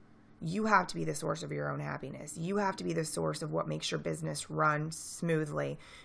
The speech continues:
You have to be the source of what makes you feel safe and secure and all of those things. Like, if you're not the source of that, that security and stability that we were talking about at the beginning of this,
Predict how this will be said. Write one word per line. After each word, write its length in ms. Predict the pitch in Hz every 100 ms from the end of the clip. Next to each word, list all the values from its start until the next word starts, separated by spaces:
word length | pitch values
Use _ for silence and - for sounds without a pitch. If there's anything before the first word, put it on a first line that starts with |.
| -
You 220 | 185 202
have 220 | 208 190
to 120 | 190
be 220 | 170 175 170
the 160 | 160
source 360 | 160 165 156 156
of 200 | 165 151
what 160 | 160
makes 280 | 156 156 -
you 140 | 160 160
feel 300 | - 156 151
safe 420 | - 170 147 -
and 160 | 160
secure 640 | 160 156 - 185 165 143 - - - -
and 340 | 165 160 160 165
all 220 | 160 165
of 100 | 156
those 220 | 165 151
things. 260 | 147 160 156
Like, 140 | 156
if 180 | - 156 -
you're 260 | 175 190 208
not 480 | 175 156 156 185
the 100 | -
source 440 | 165 - 156 175 -
of 140 | 214
that, 400 | 254 285 302 - - - - - -
that 300 | - 208 -
security 640 | - - - - 170 185 214
and 100 | 202
stability 500 | - 165 165 175 190
that 180 | 175 165
we 100 | 165
were 80 |
talking 380 | 156 156 160 -
about 80 | 170
at 60 | 160
the 40 |
beginning 360 | 156 156 151 156
of 80 | 151
this, 340 | 151 - -